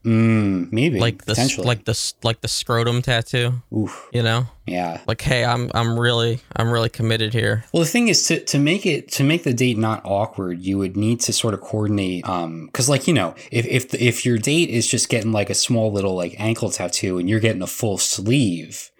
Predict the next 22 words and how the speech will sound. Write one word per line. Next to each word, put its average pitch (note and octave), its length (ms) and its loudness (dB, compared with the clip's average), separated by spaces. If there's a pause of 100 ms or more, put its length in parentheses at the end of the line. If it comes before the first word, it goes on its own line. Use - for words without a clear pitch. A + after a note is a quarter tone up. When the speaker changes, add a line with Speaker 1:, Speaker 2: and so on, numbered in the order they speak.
(440)
Speaker 1:
like, G#2 140 2
Speaker 2:
Mm-hmm, B2+ 100 2
Speaker 1:
yours D3 200 6
is A#2+ 100 4
gonna A2 220 2
take A#2 200 4
Speaker 2:
mm-hmm. G2+ 140 2
Speaker 1:
much, C3 300 4
much G2 200 -2
longer, G#2 400 2
and F2+ 100 -2
then G#2+ 120 2
they're C3 80 4
just B2+ 220 2
kinda A#2 180 2
waiting G#2 320 2
around F#2+ 300 -2
doing F2 220 -4
nothing, A#2 360 -4
right? G2 320 -2 (300)
Speaker 2:
That's C3+ 120 -6
true. A#2 320 0